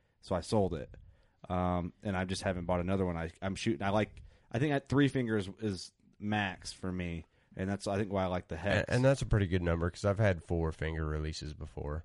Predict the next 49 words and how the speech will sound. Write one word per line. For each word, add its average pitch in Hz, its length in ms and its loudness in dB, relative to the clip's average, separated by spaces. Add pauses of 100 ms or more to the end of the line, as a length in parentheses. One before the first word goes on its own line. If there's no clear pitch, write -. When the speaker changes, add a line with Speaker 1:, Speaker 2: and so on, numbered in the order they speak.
Speaker 1:
Mm-hmm. 107 220 -2
Speaker 2:
and, 87 320 2
and 90 140 -2
there's 85 160 0
just 90 300 -4 (280)
a 78 80 0
lot 87 280 2
more 82 220 -2
movement. 78 500 -2 (400)
I - 40 -10
mean, 78 120 -4
you 87 120 -2
gotta, 78 280 0 (140)
Speaker 1:
Right. 95 160 2
Speaker 2:
you 90 120 2
gotta 76 140 -4 (480)
pull 82 260 0
the 73 80 -4
whole 80 300 -2
thing 82 240 -4
around. 73 380 -4 (240)
If - 140 -6
you're 101 80 2
gonna 104 200 2
shoot 98 220 0
it 85 100 2
like 80 140 -4
a 80 60 -6
back 73 280 -4
tension, 76 440 -8
lock 82 260 0
your 80 80 -6
fingers, 78 640 -6 (260)
Speaker 1:
Right. 95 240 -2
Speaker 2:
roll 92 360 4
into 80 400 -2
it. 78 140 -4 (360)
Yeah, 67 180 -4
there's 78 220 -4
a 80 60 -2
lot 80 240 -2
more 80 180 -4
movement 82 540 0
versus 78 380 -6
a 76 220 -2 (160)
three 107 200 2
finger. 80 500 -2
Speaker 1:
For 104 100 -4
sure. 90 260 -6